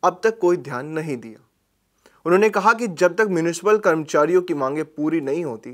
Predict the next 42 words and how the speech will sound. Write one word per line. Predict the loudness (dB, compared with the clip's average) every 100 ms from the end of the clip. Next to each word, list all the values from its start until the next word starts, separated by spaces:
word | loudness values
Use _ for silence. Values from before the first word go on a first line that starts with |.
| -10
तब | -8 -6
तक | -10
संघर्ष | -8 -12 -12 -12 -10
जारी | -6 -6 -6
रहेगा। | -14 -20 -20 _ _ _ _ _ _ _ _ _ _ _ _ _ -6
अप्रैल | 2 2 4
में | 0 -2
कोरोना | 2 2 2 0
वायरस | 2 2 4 0
की | -4 -10
दूसरी | -10 -8 -6
लहर | -4 -6
के | -4 -4
दौरान | 0 2 0
हुए | -2 -6 -6
कुंभ | -8 _ -2 0
मेला | 0 2 2 0
में | -2 -10 -16 -20 _
सबसे | -8 -8 -8 -2 0
बड़ा | 0 0 -2
कोविड | -2 -4 -4 -4
टेस्टिंग | -6 -6 -10
घोटाला | -8 -4 -4 -4
होने | -6 -8 -8
की | -10
बात | -8 -8 -10
सामने | -6 0 0 -2 -12
आई | -18 -20
है। | _ _ _ _ _ _ _
दरअसल, | -8 -2 0
जांच | 2 2
से | 0
पता | -4 0 0
चलता | 0 -2 0 -2
है | -2
कि | -6
कुंभ | -4 -2 0
मेला | 0 2 0
के | -2
दौरान | -2 0 0 0 -4
जो | -4
टेस्टिंग | -4 -6 -6 -10